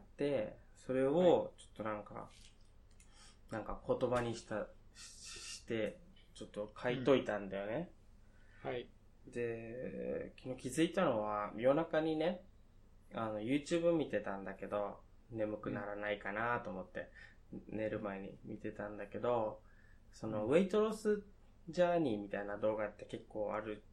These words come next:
Speaker 1: のわかる？その、
Speaker 2: ウェイトロスジャーニー。
Speaker 1: デブの、うん、デブの人たちが、
Speaker 2: うーん。
Speaker 1: その、痩せてく過程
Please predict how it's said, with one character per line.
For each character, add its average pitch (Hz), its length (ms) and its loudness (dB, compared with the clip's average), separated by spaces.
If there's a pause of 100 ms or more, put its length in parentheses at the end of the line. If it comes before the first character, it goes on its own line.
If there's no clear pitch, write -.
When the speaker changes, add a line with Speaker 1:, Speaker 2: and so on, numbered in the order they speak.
(140)
Speaker 1:
の 107 160 -6
わ 107 60 -12
か 98 160 -2
る？ 151 200 0 (720)
そ 107 120 -4
の、 101 420 -6
Speaker 2:
ウ 147 60 0
ェ 170 120 6
イ - 40 4
ト 180 100 2
ロ 113 80 2
ス 113 160 0
ジ 156 80 -4
ャ 147 80 -4
ー 139 40 -6
ニ 117 180 -10 (240)
ー。 131 260 -6
Speaker 1:
デ 127 80 2
ブ 143 140 0
の、 135 100 2
う - 20 -2
ん、 - 40 -4
デ - 100 -10
ブ - 0 -
の 120 60 2
人 - 0 -
た - 180 -2
ち 139 140 -2
が、 170 240 6
Speaker 2:
う - 0 -
ー - 20 -6
ん。 - 60 -6
Speaker 1:
そ 107 80 -12
の、 107 60 -4
痩 113 140 -2
せ 120 140 -6
て - 140 -10
く 110 140 -10
過 - 180 -8
程 143 400 0